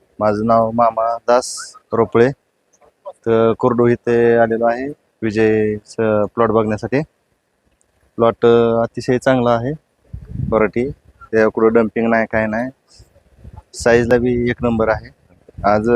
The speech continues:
एक्कावन्न दिवस झाले प्लॉटला आणि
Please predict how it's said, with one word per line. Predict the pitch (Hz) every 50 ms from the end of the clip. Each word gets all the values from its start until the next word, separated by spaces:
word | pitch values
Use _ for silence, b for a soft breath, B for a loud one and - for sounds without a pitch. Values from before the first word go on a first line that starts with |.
| 117 117 117 117
एक्कावन्न | 120 - - 123 120 120 120
दिवस | 117 117 113 117
झाले | 117 117 117 113
प्लॉटला | 110 107 _ _ 123 117 107 - 113 120 147 - _ _ _ _ _ _ _ _ _ _ _ _ _ _ _ _ _ _ _ _ _ _ _ - -
आणि | 113 110 110 113 117 113 113 113 113 113